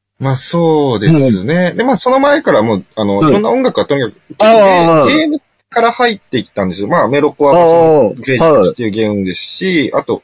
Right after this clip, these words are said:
Speaker 1: 音ゲーって言われるビートマニア
Speaker 2: はい。はい。
Speaker 1: って言われる、あの、音楽ゲームとかでテクノをがっつりやってたんで、
Speaker 2: はい。
Speaker 1: まあ、テクノもすんなり入ってきたし。
Speaker 2: あー、なるほど。ゲームで、え、音楽すごい使われてたりするんです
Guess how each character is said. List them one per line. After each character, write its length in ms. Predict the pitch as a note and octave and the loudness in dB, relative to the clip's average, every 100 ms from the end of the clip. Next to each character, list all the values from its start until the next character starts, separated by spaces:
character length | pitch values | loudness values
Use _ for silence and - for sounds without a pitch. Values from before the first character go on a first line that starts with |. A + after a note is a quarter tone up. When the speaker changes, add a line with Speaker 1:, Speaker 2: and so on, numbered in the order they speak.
| - | -2
Speaker 1:
音 320 | B2+ - A3 | 0 2 0
ゲ 240 | A3 A3 | 0 0
ー 40 | G#3+ | -2
っ 20 | |
て 60 | - | -4
言 80 | G3 | -6
わ 40 | |
れ 40 | |
る 60 | F#2+ | -4
ビ 220 | D3+ G#3+ | -4 -6
ー 40 | - | -4
ト 140 | C4 | -2
マ 140 | A3+ | 0
ニ 140 | A3 G#2+ | -2 0
ア 40 | |
Speaker 2:
は 140 | D#3 - | 2 0
い。 100 | A#2+ _ _ _ _ | -4 _ _ _ _
は 140 | D3+ | 0
い。 40 | G2 | 0
Speaker 1:
っ 20 | |
て 80 | G2 | -2
言 80 | |
わ 100 | F2+ | -4
れ 120 | F#2 F#2 | -4 -4
る、 240 | F#2+ - | -6 -6
あ 80 | F#2+ | -6
の、 400 | F2+ E2 D#2 C#2 | -4 -4 -6 -4
音 80 | D3 | -4
楽 220 | A#2+ C3+ | -2 -4
ゲ 180 | C3 B2+ | -2 -2
ー 40 | |
ム 120 | F#2+ | -2
と 120 | - F#2+ | -8 -6
か 100 | E3+ | -4
で 120 | F3+ | -4
テ 200 | - E3+ | -4 -8
ク 160 | B2 | -4
ノ 100 | G2 | -4
を 40 | D#2 | -2
が 160 | D3 E3 | 0 0
っ 60 | |
つ 120 | - F#2+ | -2 -8
り 100 | F#2 | -6
や 100 | F2+ | -8
っ 20 | |
て 100 | F#2+ | -8
た 120 | F2+ | -8
ん 60 | A2+ | -6
で、 60 | |
Speaker 2:
は 20 | C#3 | -6
い。 20 | |
Speaker 1:
ま 60 | |
あ、 20 | C3+ | -4
テ 120 | G3 | -6
ク 100 | C#3+ | -4
ノ 60 | |
も 80 | F#2+ | -6
す 140 | - G2+ | -8 -6
ん 60 | |
な 100 | F#2+ | -4
り 60 | F2+ | -6
入 200 | F#2 F2 | -8 -10
っ 20 | |
て 200 | - D#3 | -10 -18
き 140 | - | -18
た 140 | - F2 | -8 -8
し。 320 | - E3 D3+ | -4 -4 -2
Speaker 2:
あ 440 | G3+ B3 B3+ B3 G#3+ | 0 2 2 2 2
ー、 20 | |
な 80 | G#3+ | 2
る 60 | |
ほ 40 | A3+ | 2
ど。 80 | D#3 | 2
ゲ 340 | E3 C4 D4+ | 2 4 4
ー 20 | |
ム 140 | D4+ C#4+ | 2 2
で、 200 | C4+ - - | 2 0 -4
え、 60 | F#3 F#3 | -2 2
音 140 | A3+ | 4
楽 180 | G#3 - _ | 2 0 _
す 120 | - | -4
ご 100 | E3 | 0
い 40 | C#3+ | 0
使 200 | - C#3+ | 0 0
わ 80 | C3+ | 2
れ 120 | A#2+ | 0
て 100 | - | 0
た 140 | B2 | 0
り 240 | G#2 F2+ - | 2 0 -6
す 160 | - | -2
る 80 | A#2+ | 2
ん 20 | |
で 20 | |
す 40 | G#2 | 2